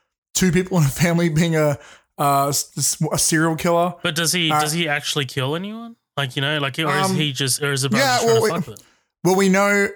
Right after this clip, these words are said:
Speaker 1: at the very least he was trying to kill the, the daughter because that's why he was there. Um,
Speaker 2: Hmm.
Speaker 1: 'cause Adrian, Adrian said he would kill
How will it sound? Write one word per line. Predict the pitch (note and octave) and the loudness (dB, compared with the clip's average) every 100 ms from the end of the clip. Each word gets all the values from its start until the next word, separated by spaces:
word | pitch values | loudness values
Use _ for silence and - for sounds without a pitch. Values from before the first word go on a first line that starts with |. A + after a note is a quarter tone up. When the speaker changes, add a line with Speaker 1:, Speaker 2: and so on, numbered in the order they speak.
| - | -4
Speaker 1:
at | F3 | -4
the | E3 | -2
very | D3+ E3 D#3 | 2 2 2
least | D#3 D3+ - - | 2 2 0 -2
he | C#3+ | -2
was | D3+ C#3 | 0 -2
trying | - D#3 D3 | -2 -2 -2
to | C#3+ | -6
kill | - D#3+ D3 C#3 D3+ - | -6 -4 -2 -4 -6 -12
the, | C#3 C3 B2+ B2 | -6 -4 -4 -6
the | B2+ | -8
daughter | C#3 C3 A2 G#2 - _ - | -6 -4 -6 -10 -18 _ -8
because | D3+ D3+ | -4 -2
that's | D#3 D3+ | 0 0
why | D#3 | 0
he | D#3 | 0
was | C#3+ B2 | -2 -2
there. | D3 B2+ - _ _ _ _ - | -4 -4 -10 _ _ _ _ -6
Um, | D#3+ D3+ | -2 0
Speaker 2:
Hmm. | B2 | 0
Speaker 1:
'cause | C#3+ | 0
Adrian, | D#3 D3 D#3 D3 C3+ _ - | 0 2 0 0 -4 _ -2
Adrian | D#3+ D3+ D#3 | 0 2 0
said | - D#3 C#3+ C#3+ | 0 0 0 -2
he | D3+ | -6
would | D3 C#3 | -6 -6
kill | - D3+ C#3+ C3+ | -6 -4 -4 -8